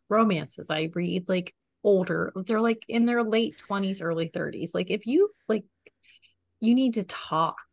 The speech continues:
Like, communication is the basis of a relationship. Like, you don't always have to have, like, the best communication, but, like, okay,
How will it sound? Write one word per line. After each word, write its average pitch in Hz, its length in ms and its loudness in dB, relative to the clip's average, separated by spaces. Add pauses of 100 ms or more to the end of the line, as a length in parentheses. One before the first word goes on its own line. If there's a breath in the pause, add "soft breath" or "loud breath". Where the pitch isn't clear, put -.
(380)
Like, 196 180 -2
communication 220 920 4
is 170 140 -2
the 180 240 -4
basis 151 480 -2
of 147 100 -12
a 156 80 -6
relationship. - 800 -8
Like, 196 180 -2
you 240 120 0
don't 285 220 0
always 170 280 2
have 156 200 -2
to 151 100 -2
have, 151 300 -2
like, - 260 -6 (240)
the 170 240 0
best 156 540 -4
communication, 262 760 -4
but, 208 160 0
like, 180 240 0 (1400 soft breath)
okay, - 260 -4